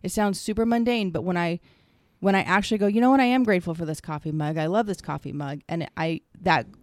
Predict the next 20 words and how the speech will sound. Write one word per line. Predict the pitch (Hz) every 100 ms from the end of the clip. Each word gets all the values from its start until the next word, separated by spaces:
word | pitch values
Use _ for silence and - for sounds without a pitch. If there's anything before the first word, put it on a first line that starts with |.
| _
turns | - 190 190 -
to |
the | 185
next | 202 214 -
thing. | 170
"Well, | 170 220
I'm | 226
really | 185 185
grateful | 165 165 190
for | 202
my | 196 190
coffee | 233 254 220
maker. | 165 135 90
I | 107
love | 170 226 226
this | 175 -
thing." | 156 143
And | - 185
it | 139 -
can | - 196 185